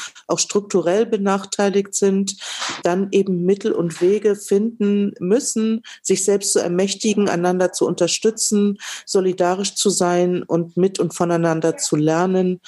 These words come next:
Genau, und das geht eben auch, ähm, über Wissensvermittlung und Wissensgenerierung,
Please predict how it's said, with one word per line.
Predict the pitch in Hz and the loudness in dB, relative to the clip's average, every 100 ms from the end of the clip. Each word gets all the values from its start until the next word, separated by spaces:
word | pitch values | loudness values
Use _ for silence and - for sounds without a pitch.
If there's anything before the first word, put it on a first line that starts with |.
| - - - - | -16 -16 -16 -2
Genau, | 180 165 147 139 | 0 2 2 2
und | 156 | 0
das | 175 - | -2 -2
geht | - 196 190 | 0 0 2
eben | 196 196 - | 0 0 -4
auch, | 143 180 214 - - | 0 0 -2 -4 0
ähm, | 156 165 165 - - | 0 0 -4 -8 -2
über | 190 190 180 - _ | 0 2 2 -2 _
Wissensvermittlung | 156 190 220 226 - 208 190 196 202 196 165 | -4 -2 0 -4 0 0 0 0 0 0 0
und | 151 | 0
Wissensgenerierung, | 196 208 196 - 180 175 175 170 170 170 170 | -2 0 -2 0 0 2 2 4 4 2 -2